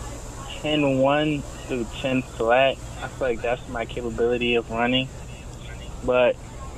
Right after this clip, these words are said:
I was disappointed because I felt like I was running so hard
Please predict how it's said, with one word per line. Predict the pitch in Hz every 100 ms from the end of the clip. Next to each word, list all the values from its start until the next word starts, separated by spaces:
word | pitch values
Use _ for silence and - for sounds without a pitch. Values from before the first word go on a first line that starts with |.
| - -
I | -
was | 151 156 156 -
disappointed | 143 - - 139 139 143
because | 131 127 135 127 127 123 -
I | 127
felt | - 143
like | 135 131
I | 127
was | 120
running | 131 123 123 -
so | 127 120
hard | 117 120 127 123